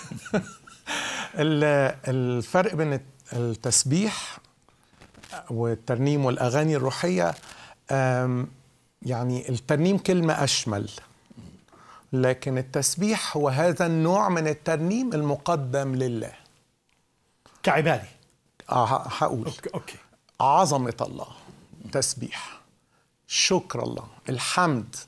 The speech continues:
Speaker 1: الحمد مش هو بتاع "ازيك، الحمد لله، عامل ايه، الحمد لله على السلامة، الله يسلمك". مش ده الحمد.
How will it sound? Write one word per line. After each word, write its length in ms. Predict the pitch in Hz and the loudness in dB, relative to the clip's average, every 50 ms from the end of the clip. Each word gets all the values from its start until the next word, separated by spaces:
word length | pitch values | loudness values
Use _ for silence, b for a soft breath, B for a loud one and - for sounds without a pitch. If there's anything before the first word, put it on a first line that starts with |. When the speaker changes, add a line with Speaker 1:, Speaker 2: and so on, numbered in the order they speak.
| _ _ _ _ _ _ - | _ _ _ _ _ _ -6
Speaker 1:
الحمد 400 | 123 - - - 196 208 170 156 | -4 -2 0 0 0 0 0 -2
مش 220 | 139 139 - - | -2 -2 -2 0
هو 120 | 170 170 156 | 0 0 0
بتاع 260 | - - 151 135 131 | 2 2 2 2 2
"ازيك، 420 | 123 117 127 156 156 151 131 - | 2 2 2 2 4 2 0 -2
الحمد 320 | 131 - - 143 139 135 123 | -6 -6 -4 -4 -2 -2 -2
لله، 300 | 117 120 117 120 127 135 | -2 -2 0 0 2 2
عامل 400 | 135 127 120 131 131 123 123 123 | 2 2 2 2 0 0 -2 -2
ايه، 480 | - 135 131 127 123 120 113 113 117 | -2 -2 0 0 2 2 2 0 0
الحمد 260 | 117 - - 131 131 | -2 -4 -4 -2 -2
لله 120 | 143 139 135 | 0 2 2
على 60 | 113 113 | 2 0
السلامة، 400 | - - 135 127 127 123 123 120 | 0 -2 -2 -2 -2 -2 -2 -2
الله 120 | 120 120 | -2 -2
يسلمك". 320 | 120 113 - 120 120 117 B B B - | -2 -4 -4 -6 -6 -8 B B B -8
مش 80 | 135 | -2
ده 100 | 123 151 | 0 0
الحمد. 320 | 143 123 - - 117 - | 0 0 -2 -4 -6 -6